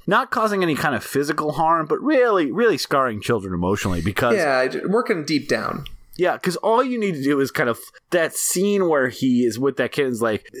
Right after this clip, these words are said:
Speaker 1: "Think of why you need to," <laughs> it's such a great scene. "Think of why you hate clowns, and if you don't have an answer when I come back,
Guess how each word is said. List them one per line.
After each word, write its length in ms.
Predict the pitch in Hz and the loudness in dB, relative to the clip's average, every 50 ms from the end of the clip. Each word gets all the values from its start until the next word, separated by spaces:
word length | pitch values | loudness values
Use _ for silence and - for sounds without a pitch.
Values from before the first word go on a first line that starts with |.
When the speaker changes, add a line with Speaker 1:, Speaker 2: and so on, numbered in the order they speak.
| 147 147 | -4 -2
Speaker 1:
"Think 400 | - - - 151 156 151 139 185 | -2 0 0 -2 -2 0 0 -2
of 160 | 170 156 160 | 0 0 0
why 140 | - - - | 0 2 2
you 220 | 214 190 160 160 | 0 -2 -2 -2
need 280 | 160 147 - 190 156 - | -2 0 0 -2 -2 0
to," 140 | - - 185 | 0 2 2
<laughs> 460 | - - - - - - - - - | 0 0 -6 -12 -6 -2 0 0 2
it's 220 | 233 - 127 - - | 2 0 0 0 0
such 200 | - 185 151 120 | 0 0 0 0
a 40 | 117 | -4
great 320 | - - 113 - - - | -6 -4 -2 -2 -2 -2
scene. 280 | - - 127 123 101 101 - - - - - - - _ | 0 0 0 0 0 -2 -4 -8 -10 -10 -12 -14 -18 _
"Think 240 | - 190 202 202 - 220 | 0 0 2 2 2 0
of 100 | 196 175 | 0 2
why 160 | 208 202 208 | 2 2 2
you 140 | 208 208 190 | 2 2 2
hate 240 | 190 208 202 202 | 2 2 2 2
clowns, 540 | - - 202 214 233 233 214 202 196 170 156 | 0 2 2 4 4 4 4 2 2 0 -2
and 80 | 156 143 | -4 -2
if 200 | 135 - - 156 | 0 0 0 2
you 340 | 143 151 151 127 120 113 - - 98 | 2 2 2 2 2 0 -4 -6 -2
don't 220 | 95 151 160 175 175 | 0 2 2 4 4
have 160 | 180 185 175 | 4 2 4
an 60 | 180 | 4
answer 280 | 185 185 185 160 170 175 | 2 2 2 2 2 2
when 160 | 160 165 165 | 4 4 4
I 60 | 165 | 2
come 240 | 160 - 170 180 175 | 2 0 -2 -2 2
back, 340 | 180 208 208 190 175 - | 2 4 4 4 2 0